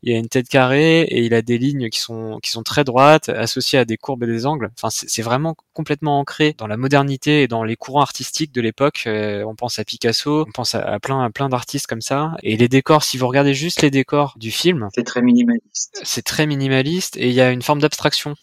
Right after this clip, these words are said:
Speaker 1: en fait, euh, puisque, euh, les lignes que, qu'évoquait Karl, qui sont très visibles donc sur les décors, ne se recoupent pas forcément avec les aplats de couleurs qui sont censés, euh, arriver. C'est-à-dire, euh, si vous avez une porte marron, eh ben, en fait, le marron, il va déborder à côté de la porte.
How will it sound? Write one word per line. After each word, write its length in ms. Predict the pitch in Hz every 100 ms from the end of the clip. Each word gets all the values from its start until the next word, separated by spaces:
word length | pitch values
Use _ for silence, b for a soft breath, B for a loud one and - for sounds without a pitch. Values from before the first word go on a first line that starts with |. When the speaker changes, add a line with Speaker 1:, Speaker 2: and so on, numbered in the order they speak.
| -
Speaker 1:
en 80 | 113
fait, 320 | - 107 -
euh, 220 | 117 113 107
puisque, 320 | 117 - -
euh, 380 | 139 131 117 110 B B B
les 140 | 120
lignes 400 | 127 165 156 123
que, 260 | 120 127 117
qu'évoquait 460 | - 127 123 127 -
Karl, 260 | 143 143
qui 140 | - 113
sont 160 | 117
très 180 | - 127
visibles 300 | 120 127 120
donc 120 | 110
sur 120 | -
les 100 | 104
décors, 400 | 104 110 156 170
ne 80 | 123
se 140 | 113 -
recoupent 340 | 151 151 - - -
pas 140 | 165
forcément 580 | - - - 147 160 175
avec 320 | 127 123 -
les 180 | 123 131
aplats 280 | 135 156 156
de 80 |
couleurs 580 | - 139 135 151 - - -
qui 160 | -
sont 160 | - 120
censés, 460 | - 123 - 147 139
euh, 100 | 123
arriver. 320 | 123 127 127
C'est-à-dire, 360 | 113 123 147
euh, 160 | 131 113 - B
si 140 | - 139
vous 100 | 139
avez 120 | 147
une 100 | 131
porte 320 | - 143 -
marron, 440 | 127 120 143 185 196 B B
eh 60 | 123
ben, 80 | 131
en 80 | 120
fait, 200 | 160 -
le 80 |
marron, 320 | 131 139 151 165
il 80 |
va 120 | 123 120
déborder 440 | 143 156 147 160
à 40 | 160
côté 240 | 143 151
de 80 | 143
la 80 | 135
porte. 380 | 151 - -